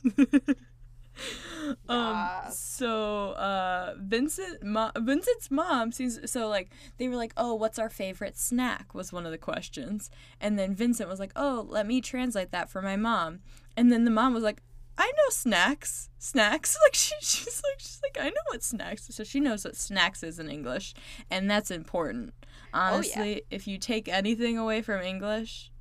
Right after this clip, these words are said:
Speaker 1: take snacks. <laughs>
Speaker 2: Anything food, really.
Speaker 1: Yeah. It seems like Vincent mom, Vincent's mom had, like, no problem at all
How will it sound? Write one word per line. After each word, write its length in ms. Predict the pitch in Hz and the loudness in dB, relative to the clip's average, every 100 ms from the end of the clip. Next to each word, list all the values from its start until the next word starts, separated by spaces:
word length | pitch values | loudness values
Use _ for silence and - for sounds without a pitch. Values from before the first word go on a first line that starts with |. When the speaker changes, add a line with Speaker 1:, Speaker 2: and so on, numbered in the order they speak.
| - - - - - - | -18 -18 -20 -18 -18 -14
Speaker 1:
take 280 | - 175 - | -6 -6 -6
snacks. 680 | - 156 104 - - - - - | -4 -2 -2 -4 -14 -16 -12 -2
<laughs> 880 | 214 233 - 196 - 208 - - - | 2 2 0 -6 -4 -6 -8 -18 -8
Speaker 2:
Anything 460 | 196 254 269 262 | -4 -4 -4 -8
food, 420 | - - 147 147 170 | -8 -12 -10 -8 -10
really. 480 | 165 170 165 180 185 - - - - - - - - - | -10 -8 -8 -10 -14 -20 -20 -20 -20 -20 -20 -20 -20 -8
Speaker 1:
Yeah. 340 | 208 185 170 185 208 | -4 0 -2 -2 -4
It 100 | 233 | -4
seems 240 | - 381 453 | -2 -2 0
like 140 | 330 | 4
Vincent 360 | 262 262 277 214 | 6 6 4 0
mom, 340 | 202 208 214 - | 2 2 0 -2
Vincent's 440 | 196 220 220 196 | -6 -6 -6 -8
mom 280 | 196 190 190 | -6 -4 -4
had, 280 | 196 175 - | -6 -8 -6
like, 180 | 165 185 | -8 -6
no 220 | 165 165 | -4 -4
problem 500 | - 170 165 170 156 | -4 -2 -2 -4 -10
at 140 | 143 | -10
all 360 | 113 90 98 | -10 -10 -10